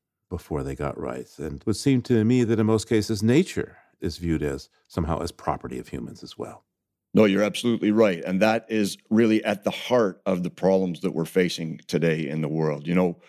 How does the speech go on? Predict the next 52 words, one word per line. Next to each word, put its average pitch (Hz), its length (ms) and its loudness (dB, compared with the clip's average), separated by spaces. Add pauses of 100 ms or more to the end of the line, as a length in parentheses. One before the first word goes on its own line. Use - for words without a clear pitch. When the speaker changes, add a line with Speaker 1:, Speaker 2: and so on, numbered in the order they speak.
(140)
Speaker 2:
we 104 120 4
live 123 160 4
in 123 80 2
a 113 40 2
world 107 300 2
where 104 160 2
scientists 107 540 0
are 98 80 -2
telling 104 340 0
us 92 140 -4
that - 160 -2
we're 101 140 4
in 98 100 4
the 92 80 4
midst 104 400 0
of 80 120 -6
the 87 80 -2
sixth - 520 -2 (180)
mass 95 340 2
extinction 92 720 -4 (300)
in 95 120 4
the 92 80 4
four 104 200 0
and 98 80 2
a 92 40 2
half 92 160 -2 (120)
billion 98 420 2
year 87 220 2
history 87 340 -2
of 73 100 -2
the 78 80 -2
planet. 85 460 -2 (420)
I - 40 2
mean, 101 220 4
that 131 320 2
has 117 300 -4
to 104 120 -4
be 92 200 2
an 87 240 -2
eye-opener 82 760 -2
for 80 240 0
human 85 340 -2
beings 80 320 -2
who 85 80 -4
care 87 320 0
about 78 320 -6
their 87 160 0
future 82 360 -6
and 78 100 -2
their 73 100 -4
children's 78 400 -4
future. - 500 -4